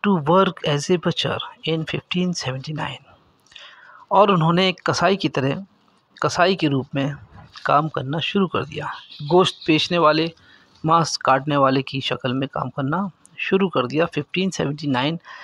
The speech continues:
यहाँ पर आपको ये year याद रखना है। विलियम शेक्सपियर्स ऑक्यूपेशन,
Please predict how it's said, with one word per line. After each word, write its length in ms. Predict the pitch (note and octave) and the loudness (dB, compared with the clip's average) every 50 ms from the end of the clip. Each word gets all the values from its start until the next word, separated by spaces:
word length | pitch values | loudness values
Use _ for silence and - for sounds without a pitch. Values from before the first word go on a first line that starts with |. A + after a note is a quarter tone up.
| - - - _ - | -20 -20 -20 _ 0
यहाँ 200 | G3 F#3 F#3+ A3 G#3+ | 2 4 4 4 4
पर 80 | - G3+ | 4 4
आपको 240 | F#3+ F3 F3+ - G#3+ | 4 4 4 2 2
ये 140 | G#3 G3+ F3+ - _ _ B3 | 2 2 0 -2 _ _ 4
year 240 | A#3+ A3+ G#3 F#3+ | 6 6 8 8
याद 260 | E3+ E3 D3 C#3 B2+ A#2+ | 6 6 6 4 2 0
रखना 240 | A#2+ - - D#3 | -2 -6 -8 -8
है। 220 | D3+ - - - - - - - _ _ _ _ _ _ _ _ _ _ _ _ _ _ _ _ _ _ _ _ _ _ _ _ - - - - - - - - - - - | -8 -8 -8 -12 -18 -20 -20 -20 _ _ _ _ _ _ _ _ _ _ _ _ _ _ _ _ _ _ _ _ _ _ _ _ -20 -20 -18 -16 -16 -16 -16 -18 -10 -2 2
विलियम 360 | F3+ G3 A#3+ B3+ C#4 C#4 C4 | 4 6 6 8 6 6 6
शेक्सपियर्स 680 | A#3+ - A#3+ A3+ - A#3+ - - - B3 A#3+ A3 - - | 4 2 2 0 0 0 -2 0 2 2 2 2 2 -2
ऑक्यूपेशन, 640 | - G3 - - - E3+ D#3 - - - C3 C3 | -4 -6 -4 -2 0 0 0 0 0 -2 -4 -6